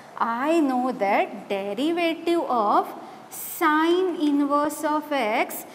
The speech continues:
is one upon, uh, root one minus x square. It is only that I have to notice that what is going in place of x now is two x.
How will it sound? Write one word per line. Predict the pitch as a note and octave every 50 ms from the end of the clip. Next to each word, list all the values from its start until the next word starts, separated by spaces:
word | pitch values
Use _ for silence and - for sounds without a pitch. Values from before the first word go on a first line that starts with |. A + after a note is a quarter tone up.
| - - -
is | C4 C#4 C4 -
one | A#3 G#3+ F#3+ G3+ A3+ A#3 C4+ D4+ E4+
upon, | F4+ E4+ F4 - E4+ F4 F4 F4 F4+ F4+ F4+ D#4+ - -
uh, | A#3+ A#3+ B3 B3 A#3+
root | C4+ C#4+ D4+ D#4+ E4+ D#4+ - D4
one | C4+ A#3+ A3+ B3 B3 B3+ C4 C4+ C#4
minus | C4+ C4+ C4 C4 C4+ C4 C4 C#4+ D4 C#4+ - - -
x | A3+ G#3 G#3 - -
square. | - - - - - C4 C4 B3 A3+ G3+ F#3+ G#3 C4+ F4+ - - - - - - - - - - - - - - - - - - - - - - - - - - - - - - - - -
It | - C#4
is | D#4 D4 D4+
only | D4+ C#4 C4 C4+ D4 G4 G#4+
that | G#4 G#4 F#4 F4+ F4+
I | E4+
have | E4 E4+ E4 -
to | F#4 F4
notice | D#4 D4 B3 A#3 - - E4 E4+ E4+ E4+
that | - - C#4 A#3+ B3+ F4 G4+ - - - - - - - - - - - - - -
what | - G#3 G#3+ A3+ A#3+ A#3 A#3+ G#3+
is | G#4 F#4+ C#4+ A#3 G3+ F3+ F3+
going | G#3 A3+ A3+ A#3 C#4 E4+ G4 G#4
in | G4+ F#4+ F#4 F4
place | - E4+ F4 F4+ F4+ F4 D#4
of | F4+ F4+ F4+ F4+ F4+
x | E4+ D#4+ E4 E4 E4 - - -
now | E4+ E4 E4+ E4+ E4+ F4+ F4+
is | F#4+ G4+ G4 - -
two | - E4+ D4+ B3+
x. | G3+ - - - - - - - - - -